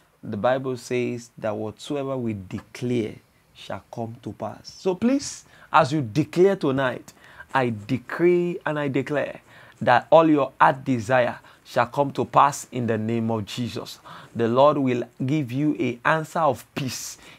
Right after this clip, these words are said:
in the name of Jesus Christ. Amen. Praise God. Hallelujah. Hallelujah.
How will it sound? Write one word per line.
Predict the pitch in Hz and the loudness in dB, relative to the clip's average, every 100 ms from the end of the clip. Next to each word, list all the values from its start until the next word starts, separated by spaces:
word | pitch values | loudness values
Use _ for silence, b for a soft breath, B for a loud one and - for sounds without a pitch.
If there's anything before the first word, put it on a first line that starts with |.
| B | B
in | 123 113 | -6 -4
the | 110 | -4
name | 107 107 120 185 214 220 233 - _ | -4 -4 0 2 2 -4 -10 -14 _
of | - 123 104 | -4 -4 -6
Jesus | 127 135 113 113 | -6 -6 -6 -10
Christ. | - 120 127 - - _ b b b b | -8 -6 -6 -10 -20 _ b b b b
Amen. | 131 113 101 110 107 90 _ b b _ | -2 -2 -4 -6 -6 -10 _ b b _
Praise | 120 113 95 - - 123 | -8 -8 -8 -16 -18 -14
God. | 101 131 147 151 - _ b b b | -6 -4 -4 -8 -20 _ b b b
Hallelujah. | 117 110 107 101 101 107 104 104 98 - _ B B | -2 -2 -2 -4 -4 -4 -4 -6 -8 -14 _ B B
Hallelujah. | - 110 101 98 98 101 101 101 101 | -2 0 0 -4 -4 -4 -4 -4 -6